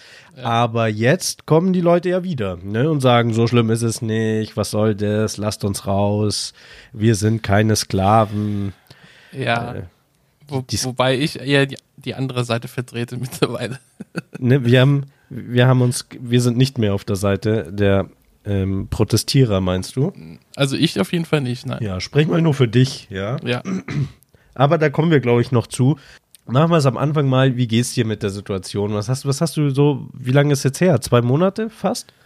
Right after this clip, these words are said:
Speaker 1: Ich bin, also zu Hause bin ich seit Mitte,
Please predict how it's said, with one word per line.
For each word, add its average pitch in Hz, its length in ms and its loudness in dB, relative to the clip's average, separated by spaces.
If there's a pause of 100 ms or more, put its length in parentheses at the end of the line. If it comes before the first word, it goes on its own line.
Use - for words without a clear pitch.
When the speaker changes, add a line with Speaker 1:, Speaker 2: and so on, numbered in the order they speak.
(320)
Speaker 1:
Ich - 220 -4
bin, 190 420 -2 (1040)
also 131 180 -4
zu 123 240 -4
Hause 151 280 0
bin 196 140 -2
ich 190 160 -4
seit - 400 -4
Mitte, 165 640 0